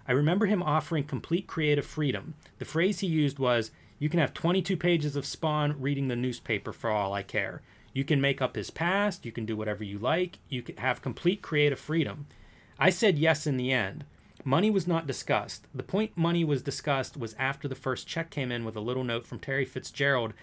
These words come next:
after I had done the first, my first sort of brainstorming. I had just brainstormed, said, "Here is an idea, here is an idea, here is an idea," and sent them off to him, and I got this check.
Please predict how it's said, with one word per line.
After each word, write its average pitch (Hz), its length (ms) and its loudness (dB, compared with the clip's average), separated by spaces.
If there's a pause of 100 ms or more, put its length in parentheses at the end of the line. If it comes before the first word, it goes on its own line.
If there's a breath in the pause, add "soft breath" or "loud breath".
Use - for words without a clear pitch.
(200 loud breath)
after 120 260 -2
I 123 100 6
had 117 100 0
done 117 180 0
the 110 60 -2
first, - 560 -4 (360 soft breath)
my 156 220 6
first 139 320 -2
sort 117 160 -2
of 104 80 -4
brainstorming. 104 720 -4 (540 loud breath)
I 139 100 2
had 120 180 0
just 175 280 -2
brainstormed, 147 720 0
said, 117 220 -2
"Here 147 180 -2
is 170 100 -2
an 170 80 0
idea, 131 600 0 (360 soft breath)
here 165 160 6
is 185 100 6
an 185 80 2
idea, 135 520 2
here 139 160 2
is 139 100 0
an 147 80 2
idea," 123 480 0
and 113 100 -6
sent 123 220 -2
them 120 140 -4
off 113 220 -2
to 107 100 -6
him, 95 320 -8 (180 soft breath)
and 107 100 -6
I 107 60 0
got 110 200 2
this - 180 -6
check. - 400 -2